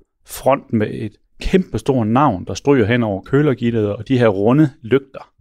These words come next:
Øhm, derudover kommer der en, øh, personbilsudgave også, som så er baseret på platformen fra Ford Kuga, som også findes i U S A, hvor den hedder Escape. Og det bliver så en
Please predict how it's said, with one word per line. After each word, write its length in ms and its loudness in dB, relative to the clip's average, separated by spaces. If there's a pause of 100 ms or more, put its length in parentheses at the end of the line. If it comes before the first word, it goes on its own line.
(200)
Øhm, 400 2
derudover 460 6
kommer 260 2
der 80 0
en, 260 -2
øh, 100 -4
personbilsudgave 1000 -2
også, 300 -8 (540)
som 180 -4
så 100 0
er 140 0
baseret 420 2
på 200 -2
platformen 500 -2
fra 280 -6
Ford 480 -2
Kuga, 420 2 (580)
som 360 -2
også 320 -2 (140)
findes 400 0
i 260 -4 (160)
U 120 -2
S 80 0
A, 160 2
hvor 160 2
den 120 -8
hedder 260 -2 (380)
Escape. 540 -2 (840)
Og 260 0 (520)
det 100 4
bliver 140 4
så 160 2
en 340 0